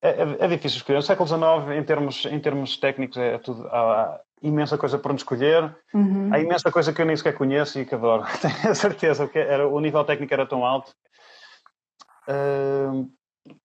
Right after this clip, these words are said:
Speaker 1: enfim, coisas mais contemporâneas. Gosto do Javier Marín, que é um escultor mexicano.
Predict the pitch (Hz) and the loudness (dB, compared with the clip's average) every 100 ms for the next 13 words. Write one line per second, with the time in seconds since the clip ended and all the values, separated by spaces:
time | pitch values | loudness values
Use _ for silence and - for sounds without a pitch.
0 | _ _ _ _ _ - _ _ _ 165 | _ _ _ _ _ -20 _ _ _ -6
1 | 156 143 202 190 185 165 - 175 147 185 | -2 2 2 2 0 0 2 2 2 0
2 | 185 160 165 123 113 113 113 135 131 - | 0 2 2 2 2 -2 0 -2 -2 -8
3 | 123 135 131 127 123 120 120 120 117 117 | -8 0 2 2 2 2 0 0 0 -2
4 | 117 127 139 147 131 123 151 156 151 127 | -2 0 2 2 4 4 2 0 0 -2
5 | 127 - 127 123 120 117 113 - 113 139 | -4 -6 -6 -2 -2 -4 -8 -12 -4 0
6 | 143 147 147 143 143 | 0 0 -2 -4 -6